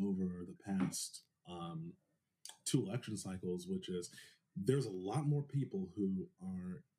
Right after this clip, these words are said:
uh, involved in this stuff than we wanna know. That, I mean, that, that we know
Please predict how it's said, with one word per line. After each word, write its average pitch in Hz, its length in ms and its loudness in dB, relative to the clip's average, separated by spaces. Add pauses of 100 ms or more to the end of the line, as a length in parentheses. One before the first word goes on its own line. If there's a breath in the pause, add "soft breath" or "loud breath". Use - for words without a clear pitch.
(140)
uh, 80 400 -8 (120)
involved 95 580 0
in 127 60 2
this 123 140 2
stuff 123 220 0
than 104 140 0
we 101 100 2
wanna 101 220 2
know. 87 340 -2 (160)
That, 107 180 2
I - 40 4
mean, 113 140 2
that, 87 160 -4 (100)
that 92 220 0
we 98 140 4
know 95 580 0